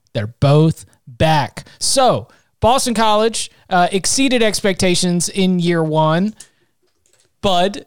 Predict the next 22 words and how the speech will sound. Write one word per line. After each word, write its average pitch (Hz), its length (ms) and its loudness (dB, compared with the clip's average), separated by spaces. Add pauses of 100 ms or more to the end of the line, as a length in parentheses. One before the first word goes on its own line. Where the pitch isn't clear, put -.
(120)
to 170 340 2
shout 185 320 0
out 175 180 0
narratives 175 840 0
that 160 140 0
do 185 120 0
get 175 220 -2
formed, 160 560 -4 (360)
um, 151 540 0 (200)
do 180 100 0
you 185 160 4
think 202 280 0
that 185 120 -2
that 180 220 0
was 185 320 0
a 175 140 -2
true, 190 760 0 (340)
uh, 165 280 2
judge 165 560 0
of 165 420 2
sort 175 220 0
of 156 160 0